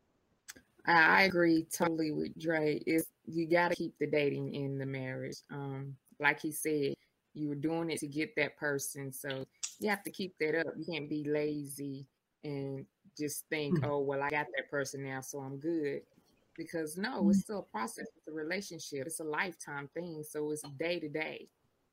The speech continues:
Speaker 1: So you have to keep working at it constantly, whether you feel like anything's broken or not. It's something that you got to constantly keep working at. Um, both of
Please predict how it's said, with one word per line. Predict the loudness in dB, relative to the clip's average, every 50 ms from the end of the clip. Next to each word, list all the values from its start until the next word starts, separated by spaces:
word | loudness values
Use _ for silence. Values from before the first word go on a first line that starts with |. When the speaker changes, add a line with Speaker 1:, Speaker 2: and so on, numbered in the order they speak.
| _ _ _ _ _ _ _ _
Speaker 1:
So | -10 -8 -6
you | -4 -2 -2 -2
have | -2 -2 -4 -6
to | -12
keep | -12 -10 -8 -8 -8 -6
working | -2 0 0 0 0 -2 -4 -4 -4 -4
at | -4 -6
it | -8 -12 -14 _ _ _ _ -8
constantly, | -4 -2 -2 0 -2 -4 -6 -8 -8 -6 -4 -4 -2
whether | -2 -2 0 0 0
you | -2 -4 -4
feel | -4 -2 -2 0 0
like | 2 2 2 2 0 -2 -4 -6
anything's | -6 -6 -6 -6 -6 -6 -6 -6 -8 -6
broken | -4 -2 -2 0 0 -2 -4 -6 -6 -6 -4 -4 -6 -6 -8 -10 _ _ _ _ _ _ _ _ _ _ _
or | -8 -6
not. | -2 0 2 2 2 2 0 -2 -4 _ _ _ _ _ _ _ _ _ _ _ _ _ _ _
It's | -8 -8 -6
something | -6 -6 -6 -6 -6 -8 -8
that | -8 -8 -8
you | -6 -4
got | -4 -4 -4 -6 _
to | -14 -12
constantly | -8 -6 -4 -4 -4 -6 -8 -12 -12 -10 -10 -10 -10
keep | -10 -10 -10 -8 -6
working | -4 -4 -4 -4 -6 -8 -8 -6 -4 -4
at. | -6 -6 -6 -6 -6
Um, | -4 -4 -4 -6 -8 -8 -10 -12 _ _ _ _ _ _ _ _ _ _ _ _ _ _ _ -14
both | -6 -2 0 0 0 0 -2
of | -4 -2